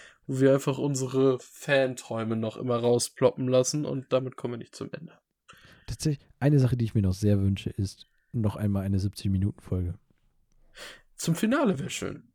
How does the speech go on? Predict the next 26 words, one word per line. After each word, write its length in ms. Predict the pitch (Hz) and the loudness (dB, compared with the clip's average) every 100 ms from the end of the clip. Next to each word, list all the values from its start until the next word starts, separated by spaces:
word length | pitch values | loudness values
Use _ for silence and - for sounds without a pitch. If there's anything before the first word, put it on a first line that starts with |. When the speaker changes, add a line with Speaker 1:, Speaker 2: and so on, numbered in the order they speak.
| _ _ _ _ _ _ _ | _ _ _ _ _ _ _
Speaker 2:
Ja. 180 | 107 95 - _ _ _ _ _ _ _ _ _ _ _ _ 117 | -2 -2 -4 _ _ _ _ _ _ _ _ _ _ _ _ -2
Gern, 220 | 160 147 170 | -2 -2 -8
Speaker 1:
Und 120 | 160 170 | -2 0
Speaker 2:
gern 140 | 220 | 0
Speaker 1:
ich, 0 | |
Speaker 2:
auch 180 | 214 - | -4 -6
so 140 | 151 | -4
mittendrin, 480 | 139 - 120 143 180 165 | -4 -4 -2 -2 -2 -2
Speaker 1:
und 0 | 156 | 0
Speaker 2:
halt 120 | 156 | 0
Speaker 1:
ich 100 | - | 4
fänd's 300 | 190 143 - | 6 6 4
Speaker 2:
halt. 60 | - | 8
Speaker 1:
schön, 440 | 175 180 185 190 - _ _ | 10 10 8 0 -10 _ _
wenn 440 | 165 139 143 139 143 _ | 4 4 4 -2 -10 _
die 80 | 139 | -10
Folgen 420 | - 131 139 139 | 0 2 2 0
nicht 240 | 135 131 - | -4 -6 -6
immer 160 | 139 | -4
auf 120 | 120 - | -4 0
dreißig 380 | 120 120 127 | 0 0 -4
Minuten 280 | 135 147 165 | -2 -2 -2
festgelegt 560 | 160 151 - 135 139 139 | -2 -2 -2 -2 -2 -2
sind, 200 | 143 135 | -6 -4
sondern 340 | 131 127 123 | -2 -2 0
wenn 300 | 123 127 131 | -2 -2 -4